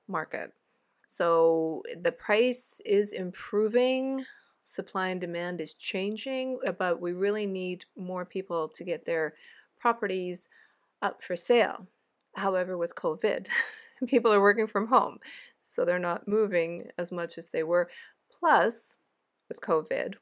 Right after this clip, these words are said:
we're not getting the immigration into Calgary,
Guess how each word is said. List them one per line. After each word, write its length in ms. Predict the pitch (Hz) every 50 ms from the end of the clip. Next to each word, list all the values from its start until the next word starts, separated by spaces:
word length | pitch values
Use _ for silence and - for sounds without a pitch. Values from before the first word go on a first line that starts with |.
| _
we're 160 | 190 190 190 185
not 400 | 185 190 190 190 185 - 202 -
getting 480 | 202 185 185 190 190 185 185 180 175 - -
the 300 | 165 170 175 175 175 160 -
immigration 1000 | - 185 185 185 185 185 180 175 175 185 - - - 190 165 156 143 - 175 190 _ _ _ _ _ _ -
into 280 | 202 196 196 202 196 185
Calgary, 580 | - - 175 175 170 170 170 180 170 156 147